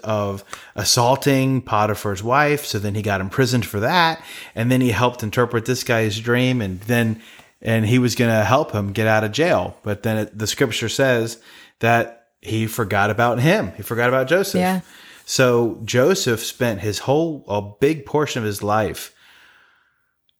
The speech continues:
Speaker 1: waiting for his dreams to be fulfilled, hanging on to what God had told him was going to be. But his life continued to go downhill in slavery,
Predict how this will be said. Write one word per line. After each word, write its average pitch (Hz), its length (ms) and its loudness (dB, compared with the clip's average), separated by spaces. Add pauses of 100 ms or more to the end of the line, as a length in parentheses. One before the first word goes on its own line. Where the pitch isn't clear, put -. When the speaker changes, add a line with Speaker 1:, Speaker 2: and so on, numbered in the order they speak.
(720)
Speaker 1:
waiting 147 520 4
for 147 160 0
his 120 220 2
dreams 123 420 2
to 113 80 -2
be 110 180 2
fulfilled, 67 680 -6 (380)
hanging 160 640 2
on 101 580 2
to 117 160 2
what 110 300 0
God 123 240 2
had 107 180 -2
told 123 360 0
him 90 420 -6 (280)
was 117 180 0
going 117 320 2
to 104 60 -2
be. 98 460 -4 (500)
But 120 640 0
his 110 360 -2
life 120 300 4
continued 104 480 -4
to 98 60 -8
go 101 180 0
downhill 98 920 -2 (1040)
in 104 220 -2
slavery, 147 1040 2